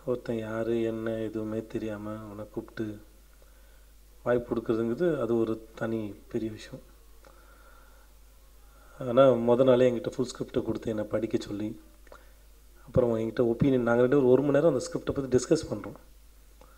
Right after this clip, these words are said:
இது வேற யாருக்கும் இந்த பெரிய மனசு இருக்குமான்னு எனக்கு தெரியல. அப்புறம் என்னை முழுசா நம்பினாரு.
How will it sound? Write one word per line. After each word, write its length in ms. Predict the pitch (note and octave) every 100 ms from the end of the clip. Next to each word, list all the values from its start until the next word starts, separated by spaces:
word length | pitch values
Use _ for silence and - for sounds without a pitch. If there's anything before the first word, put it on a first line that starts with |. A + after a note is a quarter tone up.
| - - -
இது 200 | B2 B2
வேற 220 | A#2 A2+
யாருக்கும் 540 | A#2 C#3+ D3 - C#3
இந்த 220 | B2 B2 A2+
பெரிய 300 | A#2+ A#2+ A#2
மனசு 360 | A2 G#2 A#2
இருக்குமான்னு 380 | G#2 - G#2+ G#2+
எனக்கு 280 | G#2 - A2
தெரியல. 300 | G#2 G2 - - - - - - - - - - - - - - - - - - - - - - - - _ -
அப்புறம் 240 | D3 D#3
என்னை 160 | C#3+ D3
முழுசா 160 | E3+ C#3
நம்பினாரு. 640 | B2 C3 C#3+ A2 G2+